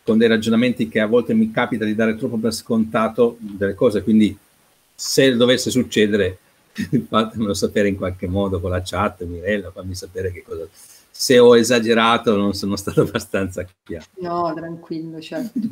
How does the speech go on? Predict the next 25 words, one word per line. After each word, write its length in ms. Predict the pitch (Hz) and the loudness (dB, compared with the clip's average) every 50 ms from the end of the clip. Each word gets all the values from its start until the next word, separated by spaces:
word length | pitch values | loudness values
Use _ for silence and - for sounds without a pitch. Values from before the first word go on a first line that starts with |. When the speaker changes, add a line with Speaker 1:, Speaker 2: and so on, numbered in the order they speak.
| - - | -10 -12
Speaker 1:
<laughs> 280 | - - - _ _ - | -20 -20 -20 _ _ 0
Allora, 400 | 143 151 139 127 110 - - - _ _ _ _ _ _ _ - - _ _ _ _ _ _ - - - - - - _ _ _ _ _ | 2 4 4 4 2 0 -4 -10 _ _ _ _ _ _ _ -20 -20 _ _ _ _ _ _ -20 -20 -20 -20 -20 -20 _ _ _ _ _
facciamo 420 | - 208 202 - - 254 254 247 208 | 0 0 0 2 2 2 2 4 4
un 140 | 175 151 131 | 2 2 2
dialogo 480 | 139 151 147 143 135 120 107 113 117 | 2 2 2 2 0 0 0 0 -2
interno. 720 | 113 107 95 90 98 85 85 80 78 80 82 80 82 85 92 - | 0 -2 -4 -4 -4 -6 -6 -6 -8 -10 -12 -12 -14 -12 -8 -4
Allora, 240 | 143 160 151 139 131 | -2 0 0 0 0
mi 140 | 147 175 | -2 -2
domando, 440 | 165 160 135 110 90 87 90 104 131 | 0 0 0 0 -2 -2 -2 -2 -2
allora, 280 | 131 110 101 107 - - _ | 0 0 -2 -4 -4 -4 _
tutto 420 | - 220 110 - - - 175 156 | 0 0 0 0 0 2 4 4
è 60 | 135 | 4
vibrazione, 640 | 120 120 107 101 104 98 - - - - 87 82 92 | 4 2 2 0 -2 -2 -4 -6 -8 -6 -6 -4 -4
ma 100 | 113 131 | -6 -6
se 160 | - - 175 | -6 -8 -6
tutto 280 | - 269 240 - - 143 | -4 -4 -4 -2 -2 0
è 40 | 117 | 2
vibrazione, 680 | 110 104 101 - - - - - 98 92 92 90 - | 2 2 0 0 -4 -4 -4 -2 -2 -2 -2 -4 -2
tutto 300 | - 202 202 - - 135 | -2 -2 -2 0 2 2
è 60 | 110 | 2
basato 380 | 98 101 98 127 120 - - 92 | 2 2 0 0 -2 -4 -6 -8
su 100 | - 104 | -6 -4
una 120 | 113 123 | -6 -4
frequenza, 720 | - 220 220 - - 87 85 98 95 - - 165 165 165 - _ _ _ _ _ _ - _ _ _ _ _ _ _ _ _ _ _ _ _ _ _ - | -2 -4 -2 -2 -2 -2 -2 -4 -6 -4 -4 -4 -4 -6 -8 _ _ _ _ _ _ -20 _ _ _ _ _ _ _ _ _ _ _ _ _ _ _ 2
e 360 | 143 147 143 135 135 135 | 4 6 6 6 4 0